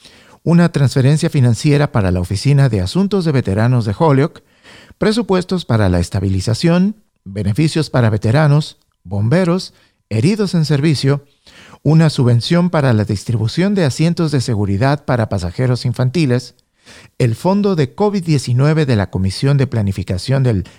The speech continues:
Valle Pionero, el bloque de desarrollo comunitario de covid diecinueve, así como órdenes para arreglar baches, repavimentado de calles, una orden a la Junta de Salud para dar al Consejo de la Ciudad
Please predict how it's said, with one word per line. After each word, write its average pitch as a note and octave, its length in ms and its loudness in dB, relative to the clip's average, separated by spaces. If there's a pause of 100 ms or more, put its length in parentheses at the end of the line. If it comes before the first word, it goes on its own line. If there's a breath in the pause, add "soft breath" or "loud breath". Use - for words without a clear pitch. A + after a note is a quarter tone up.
Valle D3 380 -2
Pionero, D3 540 2 (720 loud breath)
el C#3 120 4
bloque F#3+ 380 2
de F#3 80 0
desarrollo C#3+ 640 0
comunitario B2 680 2
de G2+ 140 -2
covid D#3 320 0
diecinueve, D3+ 720 2 (640 loud breath)
así G#3 220 0
como G3 360 0
órdenes G3 480 0
para C3 260 2
arreglar G2+ 440 0
baches, F3 600 -2
repavimentado G2 920 -2
de G#2 140 -2
calles, C3+ 480 0 (420 loud breath)
una E3+ 280 4
orden F3 400 2
a C3 80 2
la A2+ 100 2
Junta E3 320 0
de C3 120 0
Salud B2 380 0
para G2 280 -2
dar C3+ 180 0
al B2+ 140 0
Consejo A#2 460 -2
de A#2 100 -2
la G2 100 -2
Ciudad D3 380 -4